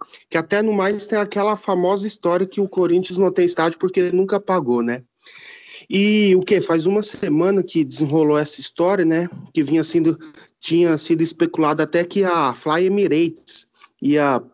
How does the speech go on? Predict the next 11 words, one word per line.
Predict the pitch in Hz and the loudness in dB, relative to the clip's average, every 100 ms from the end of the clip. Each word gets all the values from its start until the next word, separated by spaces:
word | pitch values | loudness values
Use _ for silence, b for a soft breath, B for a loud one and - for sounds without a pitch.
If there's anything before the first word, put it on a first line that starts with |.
| _ | _
pagar | 139 131 131 127 | 0 0 0 0
o | 123 | 0
estádio. | 113 - 120 104 98 - B B B - | -2 -4 -4 -4 -4 -12 B B B -8
Lembrando | 147 160 151 170 170 175 | -2 0 0 0 0 -2
que | 170 | -2
a | |
Fly | 156 160 160 | -2 -2 0
Emirates | 175 175 156 156 175 - | 2 2 0 0 -2 -6
tem | - 190 | -2 0
o, | 196 208 208 185 - B B B _ _ - | 2 2 2 0 -2 B B B _ _ -4
tem | 180 185 185 | 0 0 0